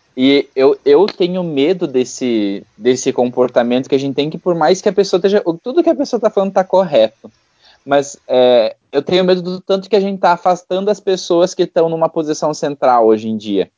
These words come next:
Então, tu tem lá um cara que ele, ele ainda, ele ainda tá amadurecendo, ainda tá formando a opinião dele, e daí ele dá uma, uma resbaladinha que tá errado,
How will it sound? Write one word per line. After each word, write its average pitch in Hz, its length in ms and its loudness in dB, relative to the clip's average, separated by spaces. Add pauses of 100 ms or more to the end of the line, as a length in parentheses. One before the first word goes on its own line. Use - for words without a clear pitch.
(240)
Então, 131 720 0 (300)
tu 139 80 -10
tem 170 180 2
lá 180 120 2
um 175 120 -2
cara 165 320 0
que - 220 -6
ele, 147 760 2 (520)
ele 156 160 -2
ainda, 202 240 2
ele 180 180 2
ainda 202 240 -2
tá 202 140 0
amadurecendo, 165 800 -2
ainda 156 220 2
tá 156 140 0
formando 143 440 -2
a - 20 6
opinião 135 480 -2
dele, 147 480 2 (240)
e 147 140 -2
daí 165 260 4
ele 180 200 4
dá 180 220 4
uma, 202 320 -4 (160)
uma 196 220 -4
resbaladinha 196 1040 0 (460)
que - 140 -12
tá 170 260 -4
errado, 185 640 0